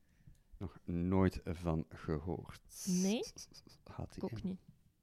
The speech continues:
Speaker 1: Nee.
Speaker 2: Nou, ik ken die Bikke ook niet. Geen idee van waar dat die
Speaker 1: Ja, dat is gewoon gepikt in Bik.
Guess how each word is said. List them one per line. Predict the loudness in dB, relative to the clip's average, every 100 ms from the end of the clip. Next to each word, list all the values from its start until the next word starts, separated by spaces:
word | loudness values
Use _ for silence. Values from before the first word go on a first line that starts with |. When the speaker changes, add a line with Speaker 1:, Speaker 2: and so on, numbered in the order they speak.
| _
Speaker 1:
Nee. | -16 -16 -20 _ _
Speaker 2:
Nou, | -14 -12
ik | -8
ken | -4
die | -2
Bikke | -2 -4 -6
ook | -8 -6
niet. | -6 -8 _ _ _ -20
Geen | -4 -2 0 6
idee | 6
van | 6 2 2
waar | 0 -2
dat | -6 -8
die | -10 0
Speaker 1:
Ja, | 4 4
dat | 4
is | 8
gewoon | 12 12
gepikt | 10 8 10
in | 10
Bik. | 10 6 4